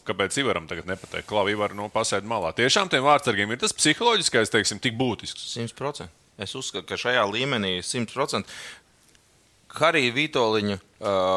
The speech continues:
Speaker 2: teiksim, ko viņš, ko viņš pateica, es citēšu Hariju Vitoļiņu. Ja viņš saka: "Arči, Arči Irbi nav vajadzīgs man, lai viņš kādam kaut ko tur iemāca.
Speaker 1: Mhm.
Speaker 2: Ja? Bet man ir vajadzīgs, lai viņš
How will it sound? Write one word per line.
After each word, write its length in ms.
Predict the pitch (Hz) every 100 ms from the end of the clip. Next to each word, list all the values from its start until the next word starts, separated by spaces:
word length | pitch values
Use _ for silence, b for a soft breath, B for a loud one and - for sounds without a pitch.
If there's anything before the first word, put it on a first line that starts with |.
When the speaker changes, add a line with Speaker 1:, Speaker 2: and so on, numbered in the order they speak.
| 92 95 92 87 90 - _ - _ _ _ -
Speaker 2:
teiksim, 460 | 107 92 - 92 90 90 95 _ _ - _ _ _ _
ko 200 | 110 98
viņš, 180 | 87 - _
ko 160 | - 98
viņš 80 | -
pateica, 400 | 104 107 87 95
es 140 | -
citēšu 400 | - 139 98 85
Hariju 240 | 113 110 92
Vitoļiņu. 460 | 107 - 82 85
Ja 60 | 95
viņš 100 | 98
saka: 220 | 110 113 127
"Arči, 240 | 127 - 104 104 -
Arči 300 | 117 120 120
Irbi 180 | 139 139
nav 160 | 110 113
vajadzīgs 380 | 131 107 - 117
man, 140 | 107
lai 80 | 101
viņš 140 | 101 -
kādam 240 | 117 95
kaut 160 | 110 -
ko 120 | 98
tur 140 | 110 123
iemāca. 380 | 104 82 - 101
Speaker 1:
Mhm. 220 | 95 110 98
Speaker 2:
Ja? 180 | 95 113
Bet 220 | 101 104
man 160 | 107
ir 20 | 101
vajadzīgs, 320 | 120 101 -
lai 100 |
viņš 80 | 101